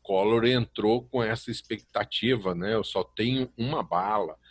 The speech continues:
pra matar o tigre da inflação." <laughs> E, e muita coisa girava em torno disso. Então, eram dois assuntos muito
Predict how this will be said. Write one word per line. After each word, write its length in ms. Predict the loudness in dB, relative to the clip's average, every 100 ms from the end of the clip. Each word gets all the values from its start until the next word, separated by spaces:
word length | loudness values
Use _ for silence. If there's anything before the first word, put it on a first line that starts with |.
| _ -8
pra 100 | -4
matar 460 | -4 -2 0 0
o 80 | -2 -4
tigre 540 | -2 -2 -2 -4 -4
da 160 | -4 -6
inflação." 960 | -8 -12 -16 -16 -20 -18 -12 -10 -10 -4
<laughs> 600 | -2 -2 -4 -8 -10 -12 _ _ _
E, 760 | 6 8 6 6 6 2 2 -2 -2 -4
e 300 | 0 2 2
muita 280 | 2 2 0
coisa 240 | 2 2
girava 380 | 4 4 4 2
em 40 | 2
torno 280 | 4 4
disso. 240 | 4 0 -2
Então, 220 | 0 0 -2 -4
eram 260 | 4 6 6
dois 300 | 8 8 8
assuntos 800 | 4 4 2 4 4 4 -2 2
muito 1300 | 2 4 6 6 4 2 0 2 4 4 4 2 0